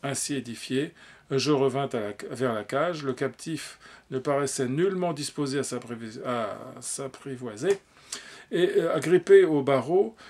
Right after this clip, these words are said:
les ailes sans cesse en mouvement, il avait culbuté son auge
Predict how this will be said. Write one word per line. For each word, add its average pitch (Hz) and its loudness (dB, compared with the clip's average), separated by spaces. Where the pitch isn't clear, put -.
les 143 2
ailes 156 4
sans 165 -2
cesse 160 0
en 131 -2
mouvement, 127 -2
il 143 0
avait 127 0
culbuté 165 -2
son 123 -4
auge 156 -4